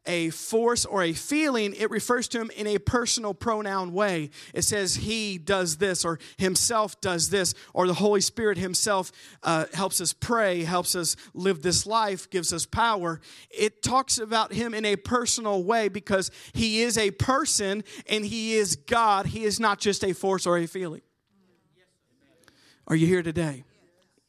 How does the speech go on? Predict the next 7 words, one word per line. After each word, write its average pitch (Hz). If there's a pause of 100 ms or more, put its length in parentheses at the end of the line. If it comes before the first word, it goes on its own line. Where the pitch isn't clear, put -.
(560)
And 190
he 233
is 196 (1300)
the 190
God 185
who 190
lives 180